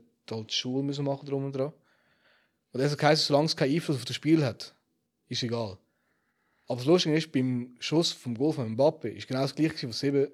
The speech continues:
französische Spieler drauf waren. Aber das ist nie zur Debatte gekommen. Ausser jetzt seit kurzem, wo der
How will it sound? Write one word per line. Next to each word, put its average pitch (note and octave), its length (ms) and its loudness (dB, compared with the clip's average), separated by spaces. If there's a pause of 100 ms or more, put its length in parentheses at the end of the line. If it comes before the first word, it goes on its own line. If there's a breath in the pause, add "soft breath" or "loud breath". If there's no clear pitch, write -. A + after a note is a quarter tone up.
(100)
französische C3+ 460 -4
Spieler C3+ 260 0
drauf C3 240 0
waren. A2+ 300 -10 (280 soft breath)
Aber A2 100 -12
das C3+ 180 0
ist B2+ 40 -6
nie D3 160 2
zur D3+ 140 -2
Debatte C#3+ 420 2
gekommen. G2 220 -14 (420)
Ausser D3+ 240 2
jetzt C#3 180 0
seit - 140 -10
kurzem, D3 340 0
wo B2 60 -2
der A2+ 380 -2